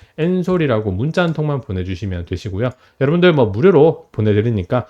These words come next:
문자 한 통만 보내주시면 되시니까 부담 없이 신청을 해주시면 되십니다.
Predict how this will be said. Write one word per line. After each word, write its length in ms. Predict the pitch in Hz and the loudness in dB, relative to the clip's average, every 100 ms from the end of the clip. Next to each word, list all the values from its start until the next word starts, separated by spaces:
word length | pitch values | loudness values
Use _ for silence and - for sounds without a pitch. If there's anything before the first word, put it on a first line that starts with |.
| _ | _
문자 260 | - 131 143 | -6 -4 -2
한 80 | 139 | -2
통만 280 | 151 147 131 | 0 -2 0
보내주시면 600 | 95 98 101 107 107 101 | -2 -2 -4 -6 -6 -6
되시니까 600 | 92 110 92 - 160 175 - _ | -6 -6 -6 -4 -6 -6 -14 _
부담 260 | 117 165 180 | 0 2 2
없이 260 | 113 107 95 | 0 -4 -4
신청을 460 | 120 110 101 90 | -8 -6 -6 -6
해주시면 500 | 95 95 90 104 85 | -6 -6 -6 -6 -8
되십니다. 480 | 90 92 95 85 80 | -10 -8 -8 -8 -12